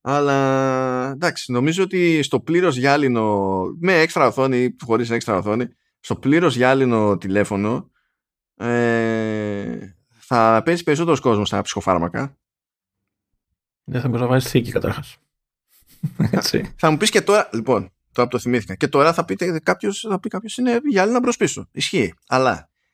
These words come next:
Speaker 1: ε, κατάφερα και έβ-, θα έρε-, έφαγε δύο τούμπες το δώδεκα Pro Max που έχω. Και ξέρετε τι μέσωσε; Που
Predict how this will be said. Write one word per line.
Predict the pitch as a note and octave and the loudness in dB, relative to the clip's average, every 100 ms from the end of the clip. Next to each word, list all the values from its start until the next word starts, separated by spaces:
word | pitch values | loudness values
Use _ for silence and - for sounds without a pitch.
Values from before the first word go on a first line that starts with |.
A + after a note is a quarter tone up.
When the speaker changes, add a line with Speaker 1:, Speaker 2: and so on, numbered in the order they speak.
| _ _ | _ _
Speaker 1:
ε, | C#3 C3 | 0 0
κατάφερα | A#2+ D3 C3 E3 F#3+ F#3 | 0 0 0 0 0 0
και | F#3 | -2
έβ-, | F#3 - F3+ D#3 | -4 -4 -4 0
θα | E3 D#3 | 0 2
έρε-, | D#3+ E3 - D3+ D#3 G#2+ C#3 _ _ | 2 0 -6 -12 -12 -14 -16 _ _
έφαγε | - E3+ F3 F3 D#3+ | -6 -2 -2 0 0
δύο | F#3 F3 | 0 2
τούμπες | E3 G2+ F2+ - | 2 2 -2 -4
το | B2+ A#2 A2 G#2+ | 0 2 4 4
δώδεκα | A2+ G#2+ G2 | 2 0 -2
Pro | - G2+ | 0 0
Max | G2 - | 0 -4
που | F#2+ | -8
έχω. | D#2 - _ _ _ _ _ _ _ _ _ _ _ _ _ _ _ _ _ - | -10 -14 _ _ _ _ _ _ _ _ _ _ _ _ _ _ _ _ _ -12
Και | |
ξέρετε | G#2+ D3+ D3+ | 2 2 4
τι | |
μέσωσε; | G3+ A3 - F2 - _ _ _ _ _ _ _ _ _ _ _ _ _ _ | 2 2 0 -4 -6 _ _ _ _ _ _ _ _ _ _ _ _ _ _
Που | - D3 C#3+ | -4 -4 -4